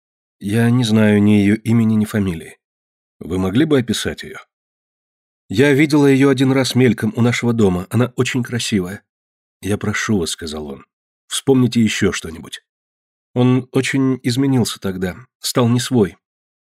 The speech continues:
Валя очень полюбил ее». «Он пишет вам?» «Да.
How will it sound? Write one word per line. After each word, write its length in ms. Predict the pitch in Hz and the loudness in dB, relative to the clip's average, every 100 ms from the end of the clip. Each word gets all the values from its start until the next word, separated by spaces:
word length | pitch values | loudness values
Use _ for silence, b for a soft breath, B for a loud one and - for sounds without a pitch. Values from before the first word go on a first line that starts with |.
| _ | _
Валя 300 | 98 117 113 | -2 2 2
очень 440 | 110 113 127 127 113 | 2 -2 -6 -4 -4
полюбил 500 | - 113 110 104 85 | 0 2 4 2 2
ее». 180 | - - _ _ _ _ _ | -10 -18 _ _ _ _ _
«Он 200 | 87 85 | -8 -4
пишет 300 | 104 120 127 | -4 -4 -6
вам?» 180 | 82 - _ _ _ | -16 -20 _ _ _
«Да. 320 | 98 107 107 | -2 0 0